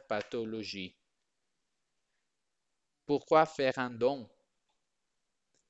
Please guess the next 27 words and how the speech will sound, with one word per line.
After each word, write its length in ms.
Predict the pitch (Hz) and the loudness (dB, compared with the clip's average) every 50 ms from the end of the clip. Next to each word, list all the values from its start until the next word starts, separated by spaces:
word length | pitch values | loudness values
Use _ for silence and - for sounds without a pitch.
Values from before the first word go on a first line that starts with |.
| _ _ _ _ _ _ _ _ _ _ _ _ | _ _ _ _ _ _ _ _ _ _ _ _
Le 140 | - 127 127 | -8 -6 -6
don 240 | - 147 156 160 160 | -4 -4 -4 -4 -2
de 100 | 143 127 | -2 -2
placenta 760 | 123 - 135 131 131 - - - 131 127 123 - 135 139 143 | -2 0 0 0 0 0 -2 -6 -10 -8 -4 -2 0 0 0
pour 240 | 139 - 131 117 123 | -2 -4 -6 -6 -6
l'extraction 960 | 123 117 117 113 - - - 117 113 120 107 90 - - - - 143 147 147 | -4 -4 -4 -4 -6 -8 -8 -6 -4 -4 -4 -6 -8 -8 -8 -8 -6 -8 -8
de 120 | 147 139 131 | -6 -6 -4
la 220 | 117 117 113 113 | -2 -2 -2 -4
membrane 540 | 113 117 120 120 117 110 - 147 139 143 139 | -4 -8 -10 -10 -12 -6 -4 -2 -2 -2 -2
amniotique 800 | 127 123 123 123 120 117 113 110 - - 135 151 170 - - - | -6 -8 -8 -8 -8 -8 -10 -10 -10 -8 -8 -8 -8 -8 -12 -8
permet 480 | - - 120 113 113 135 139 147 151 147 | -4 -2 -2 -2 -2 -4 -6 -6 -4 -4
d'améliorer 760 | 131 127 123 127 127 127 127 127 123 120 117 135 143 143 | -4 -4 -4 -4 -4 -4 -2 -2 -2 -2 0 0 0 0
les 160 | 139 127 117 110 | 0 -2 -4 -6
conditions 680 | - 139 139 139 139 135 131 - - - 143 139 139 | -6 -10 -10 -8 -6 -6 -6 -6 -6 -8 -8 -8 -10
de 180 | 139 135 131 123 | -8 -6 -4 -4
vie 300 | 120 110 117 131 147 135 | -2 -2 -4 -6 -4 -4
de 100 | 127 120 | -4 -6
nombreux 540 | 117 120 123 123 123 113 113 131 131 135 131 | -6 -6 -8 -10 -10 -4 -2 -2 -2 -2 -2
patients, 680 | - 123 107 - - - - 123 127 135 143 156 - _ _ _ _ _ _ _ _ _ _ _ _ - | -2 -2 -2 -2 -4 -8 -8 -8 -6 -6 -8 -10 -14 _ _ _ _ _ _ _ _ _ _ _ _ -14
souvent 480 | - - 143 135 127 147 151 156 151 | -6 -4 -4 -2 -2 -2 -2 -2 -4
contraints 640 | - - 135 127 127 127 127 - - 147 143 139 131 | -8 -10 -10 -8 -8 -10 -12 -10 -8 -6 -4 -2 -2
à 80 | 117 113 | -2 -2
des 200 | 117 117 120 117 | -2 -4 -4 -4
thérapies 600 | - - 139 135 127 135 123 120 - - 139 123 | -2 0 0 2 2 2 0 0 -2 -6 -8 -6
longues 400 | 117 113 117 123 135 147 151 139 | -4 -4 -4 -4 -4 -4 -4 -4
et 100 | 123 117 | -4 -4
douloureuses. 920 | 120 120 127 127 120 117 113 110 101 113 113 107 101 101 95 - - 82 | -4 -4 -6 -6 -4 -4 -4 -4 -2 -2 -4 -4 -4 -6 -8 -10 -12 -12